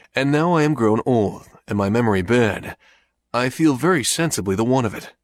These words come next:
But on the whole, though I never arrived at the perfection I had been so ambitious of obtaining, but fell far short of it, yet I was by the endeavor a better and a happier man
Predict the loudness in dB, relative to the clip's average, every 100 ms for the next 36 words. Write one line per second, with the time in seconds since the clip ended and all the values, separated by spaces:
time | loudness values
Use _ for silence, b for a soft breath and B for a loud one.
0 | _ _ _ _ _ _ _ _ _ _
1 | 0 0 2 0 2 0 2 2 0 -10
2 | -20 _ -12 0 2 4 2 2 0 0
3 | 0 0 2 0 -2 -4 -6 -6 -4 -4
4 | -4 -10 -8 -4 -2 0 -2 -2 -2 -2
5 | -2 -2 -2 -2 -4 -6 -6 -6 -2 -2
6 | -2 -8 -20 b b b b -2 -2 0
7 | 0 0 -2 -2 0 0 0 -4 -14 -20
8 | b b b b b b -2 0 0 0
9 | 2 2 2 0 0 0 2 0 2 0
10 | 0 -2 -4 -2 0 0 -4 -10 -10 -8
11 | -6 -4 -4 -2 0 0 0 -2 -4 -10